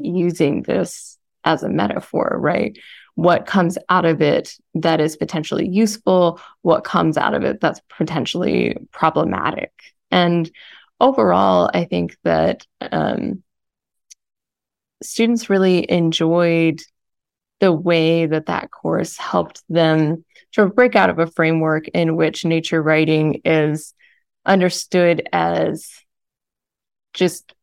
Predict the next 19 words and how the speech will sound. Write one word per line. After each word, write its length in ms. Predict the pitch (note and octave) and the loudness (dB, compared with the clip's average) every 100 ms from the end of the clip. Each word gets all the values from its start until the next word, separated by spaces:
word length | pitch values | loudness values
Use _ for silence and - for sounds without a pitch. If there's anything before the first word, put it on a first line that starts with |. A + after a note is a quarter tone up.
| _ | _
totally 420 | - - B3+ A3+ G3+ | -4 2 4 4 2
affirming, 680 | - - D#3+ D3 - - F#3+ | -2 -2 -4 -2 -4 -6 -6
because 300 | F3 - F#3 - | -6 -2 0 0
often 360 | G3 F#3+ D#3 | 0 2 2
when 180 | D3+ D#3 | 2 2
we 100 | D#3 | 0
hear 260 | D#3 F#3 F3 | 0 0 2
that 160 | D#3 | 2
idea 420 | D#3+ D3+ D#3 E3 | 0 -2 0 2
of 260 | - D#3+ D3 - | 2 0 -2 -2
nature 400 | D#3+ D3+ - D3+ | 0 0 -2 -2
writing, 360 | D#3+ D3 D3 | -2 -2 -2
we 120 | D#3 D#3 | -2 0
just 320 | D#3+ E3 - | -2 -4 -6
think 200 | D#3+ D#3+ | -6 -4
of 140 | E3 | -8
someone's 480 | - D#3+ D3 D3 D3 | -4 -4 0 -2 -2
sort 140 | D#3 | -2
of 100 | D3+ | -2